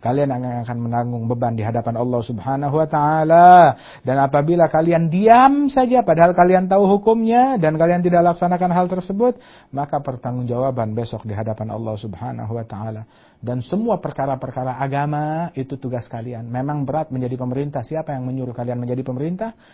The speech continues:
Nah, ini tugas kalian di hadapan Allah Subhanahu wa Ta'ala. Mudah-mudahan Allah Ta'ala membantu kalian, membantu kita, membantu umat Islam, dan membantu kaum muslimin hingga mereka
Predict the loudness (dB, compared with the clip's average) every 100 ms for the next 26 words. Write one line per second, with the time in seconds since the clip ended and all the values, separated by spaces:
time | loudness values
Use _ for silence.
0 | _ -8 -6 -6 -6 -8 -6 -4 -4 -4
1 | -6 -6 -6 -8 -6 -8 -8 -10 -8 -6
2 | -6 -4 -4 -6 -6 -8 -6 -6 -6 -4
3 | -4 -4 -6 -4 -6 -6 -8 -8 -8 -8
4 | -10 -16 _ _ -8 -6 -6 -8 -10 -10
5 | -10 -12 -10 -8 -8 -8 -8 -8 -8 -10
6 | -6 -6 -6 -10 -20 -14 -8 -6 -6 -6
7 | -8 -10 -10 -12 -12 -12 -12 -12 -10 -8
8 | -6 -6 -6 -8 -10 -10 -12